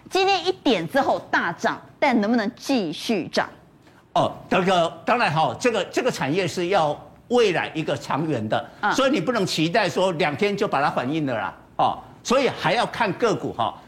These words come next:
Speaker 2: 为什么哈？这里面我们来看一档来宝，为什么？因为，呃，台积电最主要是找上一个叫楚盈啊，楚盈科技啊。那这个楚盈科技的话呢，它是国内啊这个高阶的这个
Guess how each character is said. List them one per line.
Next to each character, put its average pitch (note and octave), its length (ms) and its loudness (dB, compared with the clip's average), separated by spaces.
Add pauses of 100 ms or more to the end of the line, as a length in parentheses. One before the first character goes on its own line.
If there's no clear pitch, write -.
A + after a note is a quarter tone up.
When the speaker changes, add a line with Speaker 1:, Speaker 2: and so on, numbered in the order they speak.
(240)
Speaker 2:
为 D#4 120 4
什 G3+ 120 2
么 E3 80 2
哈？ A#2 240 -4 (200)
这 D#4 180 2
里 G3+ 100 2
面 A3 120 2
我 F3 60 2
们 D#3 100 2
来 E3+ 60 0
看 G3 220 -2
一 - 20 -6
档 B2 300 -2
来 D3 180 2
宝， - 400 -4
为 C#4 100 4
什 F#3 80 0
么？ C#3+ 80 0 (520)
因 D4+ 100 4
为， D#4 260 4 (360)
呃， F#3 200 2
台 A#3 240 -2
积 C4+ 140 -4
电 D4 160 2
最 E4 260 0
主 D3+ 220 -2
要 G#3+ 240 2
是 A3 240 -4
找 C3 320 -2
上 A#3+ 260 0
一 F3+ 120 0
个 E3+ 120 -2
叫 F#3+ 180 2
楚 D3 420 -2
盈 C3+ 280 0 (140)
啊， C#3+ 180 2 (280)
楚 D#3+ 240 2
盈 D#3 120 4
科 G3 200 0
技 F#3 320 -4
啊。 B2+ 200 -2 (260)
那 D4+ 80 6
这 D4 80 0
个 D4+ 120 2
楚 F#3+ 180 0
盈 G#3+ 100 -2
科 A#3+ 160 0
技 B3+ 160 -2
的 G#3 120 2
话 A3 180 2
呢， E3 220 -4
它 G3+ 160 0
是 F#3 420 -2
国 E3+ 240 -2
内 A3+ 160 0
啊 C3 180 0
这 - 80 -4
个 F3 120 0
高 F#3+ 340 0
阶 F#3+ 180 -2
的 E3 200 -2
这 E3+ 120 0
个 D3 240 0